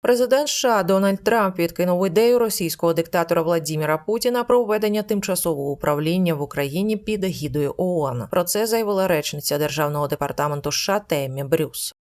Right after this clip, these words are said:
Співробітники Агентства внутрішньої безпеки Польщі затримали сорока семирічного громадянина України за підозрою у роботі на російські спецслужби. Про це розповів речник польського М В С Яцек Добжинський виданню Polsat News.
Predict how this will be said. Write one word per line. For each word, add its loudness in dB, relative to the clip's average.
Співробітники 2
Агентства 2
внутрішньої 0
безпеки 0
Польщі 2
затримали 0
сорока 0
семирічного -2
громадянина 0
України -2
за -2
підозрою 2
у 0
роботі -2
на 0
російські -4
спецслужби. -4
Про -2
це -2
розповів 0
речник -2
польського -2
М -6
В -4
С -2
Яцек -4
Добжинський -4
виданню 0
Polsat 0
News. -2